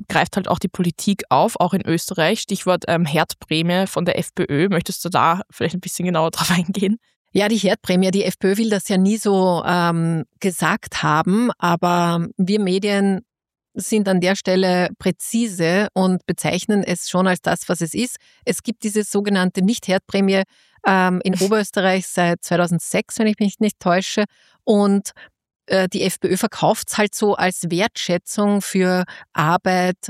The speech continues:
Speaker 2: ähm, zu Hause. Und man könnte sagen, das ist ja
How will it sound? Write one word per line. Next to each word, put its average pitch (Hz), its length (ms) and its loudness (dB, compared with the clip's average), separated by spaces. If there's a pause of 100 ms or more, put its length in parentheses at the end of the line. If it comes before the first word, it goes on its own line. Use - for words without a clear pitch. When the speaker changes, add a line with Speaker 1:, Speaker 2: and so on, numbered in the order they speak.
(100)
Speaker 2:
ähm, 170 340 2
zu 175 220 0
Hause. 156 420 -2 (960)
Und 196 440 4
man 190 140 2
könnte 226 320 0
sagen, 185 580 2 (260)
das 185 200 0
ist 185 200 -6
ja 170 300 2